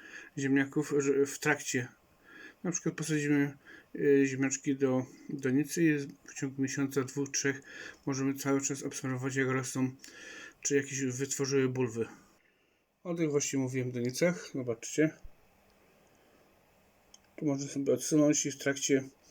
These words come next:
gdy będą rosły, można podglądać. E, można sadzić w zasadzie wszystkie warzywa korzenne, czyli zi-, wszelkiego rodzaju ziemniaka, marchewka, buraczki, e, może być orzeszki ziemne, no co chcecie.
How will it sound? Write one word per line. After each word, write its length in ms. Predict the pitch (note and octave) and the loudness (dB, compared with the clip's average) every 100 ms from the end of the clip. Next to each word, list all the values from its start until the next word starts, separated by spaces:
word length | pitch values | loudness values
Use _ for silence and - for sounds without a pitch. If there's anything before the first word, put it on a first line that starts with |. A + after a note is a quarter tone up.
| - - _ D3 | -20 -20 _ -2
gdy 140 | C#3 | 2
będą 320 | C3 C3 B2+ | 2 2 2
rosły, 420 | C3+ C#3 - C#3 C3 | 2 0 2 0 2
można 280 | B2 B2+ B2+ | -2 -2 -2
podglądać. 800 | C#3 - C#3 B2 G#2+ - - - _ - - - - - | -4 0 2 2 0 -2 -6 -10 _ -20 -20 -18 -18 -2
E, 180 | F#3+ E3 | 4 6
można 280 | F#3+ E3+ E3+ | 6 6 4
sadzić 520 | E3 D#3+ D#3 - - - _ - | 4 2 0 -4 -8 -16 _ 0
w 40 | C#4+ | 2
zasadzie 360 | G3+ F3+ E3 | 4 4 4
wszystkie 360 | D#3+ F3 - D3 | 2 -2 -2 0
warzywa 380 | C#3+ C#3+ C3+ C#3 - D4 - | 2 2 2 0 -2 -10 -6
korzenne, 500 | C#3+ D3 B2+ A2+ A2 G#2+ | 4 4 4 2 -2 -2
czyli 340 | - A#2 A#2+ - - - - _ _ | -4 -2 -6 -10 -18 -20 -20 _ _
zi-, 160 | B2+ - - | -8 -8 -8
wszelkiego 760 | - - D3 C#3+ C#3+ C#3+ C#3+ | -6 -2 2 2 2 2 4
rodzaju 380 | C3+ C3 C#3 B2+ | 4 2 2 0
ziemniaka, 540 | B2 A#2+ B2+ C3 C#3+ C#3 - _ - - - _ | 0 0 0 0 0 0 -2 _ -20 -20 -20 _
marchewka, 840 | C#3+ C3+ B2+ A#2+ C#3 - - C3 B2+ | 2 4 4 2 -2 -6 -2 2 2
buraczki, 720 | B2+ B2+ B2+ B2+ B2+ - - B2+ | 2 0 2 2 2 -2 0 2
e, 960 | C3 - _ _ - - - - D3+ C#3 | 0 -4 _ _ -20 -18 -18 6 8 10
może 260 | C3+ C#3 | 8 6
być 160 | C3 B2 | 2 0
orzeszki 420 | B2 C#3 C#3+ - | 2 2 0 -2
ziemne, 340 | C#3+ C#3 C3 C3+ | 2 4 6 4
no 60 | C#3 | 2
co 100 | E3+ | -2
chcecie. 380 | - C#3 - | 4 2 4